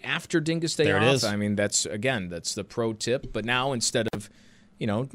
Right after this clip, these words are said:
Speaker 1: i-, i-, maybe if you're a, a hardcore celebrator, y-, you're taking both days off now.
Speaker 2: Yeah,
Speaker 1: Here,
Speaker 2: you're
Speaker 1: I'll
Speaker 2: already
Speaker 1: save
Speaker 2: off.
Speaker 1: you one. Um, someone said Canal Fest. And,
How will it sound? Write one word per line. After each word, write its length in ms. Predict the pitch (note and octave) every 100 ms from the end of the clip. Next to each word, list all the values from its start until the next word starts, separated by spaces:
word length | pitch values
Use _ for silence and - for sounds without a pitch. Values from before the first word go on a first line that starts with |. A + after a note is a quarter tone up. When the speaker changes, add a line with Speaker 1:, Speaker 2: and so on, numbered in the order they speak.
| -
Speaker 1:
i-, 20 |
i-, 340 | G#2 - G2+ D#2
maybe 340 | F2 G#2 B2+
if 120 | A2 A#2+
you're 180 | G#2+ G2+
a, 240 | F#2 G2
a 20 | F#2+
hardcore 360 | B2 A2 B2+ A#2
celebrator, 680 | C#3 F3 A#2+ F2 E2+ A#2+ C3+ _ -
y-, 60 | G#2+
you're 180 | E2+ B2
taking 260 | C3 G#2
both 200 | G#2 B2+
days 240 | - D#3 D#3
off 220 | F2+ F2
now. 80 | F#2
Speaker 2:
Yeah, 100 | F2
Speaker 1:
Here, 80 | B2
Speaker 2:
you're 100 | B2+
Speaker 1:
I'll 60 | A#2
Speaker 2:
already 160 | A#2
Speaker 1:
save 180 | B2 D3+
Speaker 2:
off. 40 | A2+
Speaker 1:
you 100 | F#2+
one. 280 | F2 G#2+ A#2+ - - - - -
Um, 460 | A#2+ A2+ A2+ A2+ - -
someone 260 | B2+ F3+ F3
said 160 | F3+ -
Canal 400 | D#3+ D#3+ F3 G3
Fest. 580 | - C3+ C#3 - - - _ _ _ _ - _ _ -
And, 240 | D#3 F3